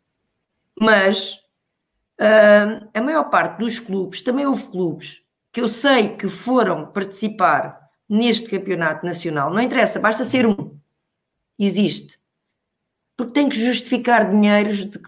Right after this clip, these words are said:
pagamentos a atletas, às autarquias, porque se não concordavam connosco e tiveram de ir, porque têm que justificar, eu, nós só temos que justificar o dinheiro aos nossos sócios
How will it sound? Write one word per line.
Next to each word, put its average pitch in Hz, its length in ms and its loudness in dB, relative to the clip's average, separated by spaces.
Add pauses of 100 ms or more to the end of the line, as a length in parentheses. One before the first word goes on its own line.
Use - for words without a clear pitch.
pagamentos 196 500 0
a 170 120 2
atletas, 151 760 -4 (800)
às 208 200 2
autarquias, 214 1000 2 (120)
porque 233 180 -4
se - 160 -6
não 277 600 4 (120)
concordavam 190 680 2
connosco 165 680 -2 (800)
e - 80 -2
tiveram 277 480 4
de 202 80 4
ir, 185 420 0 (220)
porque 240 160 -8
têm 285 260 0
que 233 120 -4
justificar, 247 400 -4
eu, 302 240 -2
nós 320 180 2
só - 100 -2
temos 269 280 -2
que - 120 -10
justificar 208 640 -2
o 180 80 -2
dinheiro 175 360 -2
aos 175 100 -4
nossos 180 340 -6
sócios - 540 -6